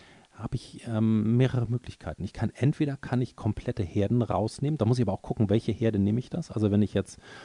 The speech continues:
hundert Pferde habe in einem Gebiet, dann habe ich ja mehrere Herden und wenn ich da meinetwegen jetzt eine Herde habe mit, mit acht Pferden und noch eine Fe-, Herde habe vielleicht mit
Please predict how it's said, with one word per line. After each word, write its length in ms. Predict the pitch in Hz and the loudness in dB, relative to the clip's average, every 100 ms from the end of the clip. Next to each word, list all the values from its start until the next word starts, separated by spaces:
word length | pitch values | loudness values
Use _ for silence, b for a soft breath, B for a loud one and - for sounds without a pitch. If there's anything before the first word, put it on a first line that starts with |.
| B | B
hundert 280 | - 117 104 | 2 2 2
Pferde 360 | - 107 95 - | 2 0 0 0
habe 240 | 90 113 | 0 0
in 80 | 120 | 0
einem 240 | - 113 | 0 0
Gebiet, 280 | 113 113 139 | -2 -4 -2
dann 100 | 101 | 0
habe 140 | 104 104 | 2 0
ich 80 | |
ja 60 | 92 | -2
mehrere 380 | 95 101 92 90 | 0 0 0 -4
Herden 380 | 82 98 127 117 | -4 -2 0 0
und 120 | 101 | 2
wenn 100 | 104 | 2
ich 100 | - | 2
da 180 | 104 104 | -2 0
meinetwegen 480 | 98 98 101 101 | -2 -2 0 2
jetzt 260 | 95 - - B B B | 0 -2 -12 B B B
eine 220 | 107 101 | 2 2
Herde 260 | 95 95 82 | 4 0 0
habe 260 | 90 - | -2 0
mit, 300 | 92 90 - | 0 0 -2
mit 260 | 87 85 - | -6 -6 -6
acht 280 | 120 - - | -6 -6 -10
Pferden 460 | - 120 110 107 | -2 2 4 4
und 200 | 98 98 | 4 2
noch 180 | 101 - | 2 2
eine 120 | 120 | 2
Fe-, 260 | 104 - 113 | 0 0 0
Herde 340 | 113 104 101 | 2 2 4
habe 200 | 95 - | 2 0
vielleicht 340 | - 92 92 - | 0 0 0 -2
mit 160 | 87 | -4